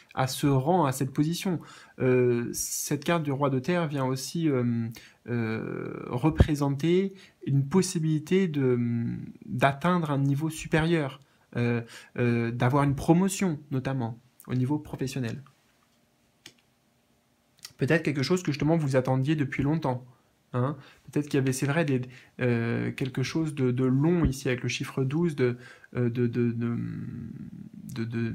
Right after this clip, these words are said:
bref, de stagnant, quoi, de, de stagnant ou de, de vraiment, euh, long. <laughs> Voilà. Et là, on est sur des énergies terrestres, donc ça veut dire que ça se matérialise. Il y a quelque chose qui se concrétise pour vous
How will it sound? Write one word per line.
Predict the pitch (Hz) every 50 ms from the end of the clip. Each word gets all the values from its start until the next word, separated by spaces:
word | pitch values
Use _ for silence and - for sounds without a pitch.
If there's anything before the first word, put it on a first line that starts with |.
| 101 95 -
bref, | - 143 160 165 143
de | - 127 117
stagnant, | 120 - - 156 143 147 147 151 175 190 185 165
quoi, | 139 - 127 123
de, | 120 120 120 120 - - - - - _ _ -
de | 120 117
stagnant | - - - 139 139 143 143 151 160 170 170 170 160
ou | 143 135
de, | 127 127 123 123 120 120 117 - - - - - - - _ _ _ _ _ _ _ _ _ - - - - - - - - - - - - - - _ -
de | 147
vraiment, | 143 135 143 165 175 190 196 196 196 196 190 175
euh, | 160 151 143 139 135 131 127 123 120 120 - - - - _ _ _ _ _ _ _ _ _ _ _ _ _ _ _ _ -
long. | - 143 139 131 117 123 - -
<laughs> | 117 - - - - - - -
Voilà. | 170 151 131 113 110 117 - - _ -
Et | 135 135 139 135
là, | 135 143 160 170
on | 165 147
est | 143 139 135
sur | 123 - 143
des | 143 135 131
énergies | 135 131 127 127 127 131 127
terrestres, | - 151 151 180 180 151
donc | 139 139 135
ça | -
veut | 139 131 131
dire | 143 170
que | 165 -
ça | -
se | 127 - - 127
matérialise. | 135 143 143 139 165 151 151 151 160 156 135
Il | 123
y | 123
a | 120
quelque | - 143 131
chose | - 185 180
qui | - 151
se | 135 - 139
concrétise | - - 160 156 - - 156 156 - 156 131 123
pour | - - 123 123
vous | 117 110 110